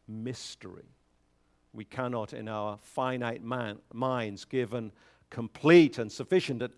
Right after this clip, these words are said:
adequate explanation of it. But that does not mean, brethren, that it is not so. We have said this over and over again, and we have to come to see it again here in this passage. Just because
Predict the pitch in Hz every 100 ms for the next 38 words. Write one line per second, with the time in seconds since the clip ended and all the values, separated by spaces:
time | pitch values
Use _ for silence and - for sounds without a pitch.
0 | - 143 196 202 180 - 165 151 - -
1 | 202 - - - 175 165 196 208 - 151
2 | - 101 - - _ - - - - -
3 | 180 220 233 - 262 208 226 202 170 214
4 | 208 131 117 113 135 143 135 135 147 139
5 | 139 - 190 185 - - _ _ _ _
6 | _ _ _ _ _ _ _ _ _ -
7 | 95 - 120 101 110 123 117 113 117 117
8 | 117 110 110 135 135 117 101 101 110 104
9 | _ _ - - - 123 131 123 117 -
10 | 123 110 123 117 113 135 113 107 135 -
11 | - 107 92 - - _ _ _ _ _
12 | _ _ - 131 165 - - - - 170
13 | 151